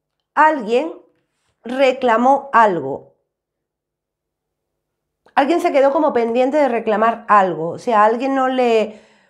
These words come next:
pareció correcto que esa persona se quedara con aquello. ¿Bien? Y puede pretender ahora reclamarlo.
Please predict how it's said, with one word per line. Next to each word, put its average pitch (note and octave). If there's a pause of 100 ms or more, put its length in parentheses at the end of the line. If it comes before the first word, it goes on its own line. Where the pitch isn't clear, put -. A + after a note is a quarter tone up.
(140)
pareció C4
correcto D#4 (540)
que C4+
esa C4+
persona D4+
se D#4+
quedara A3
con G#3+
aquello. F#3 (1800)
¿Bien? B3+ (2250)
Y D4+
puede D#4+
pretender D4
ahora B3
reclamarlo. A#3+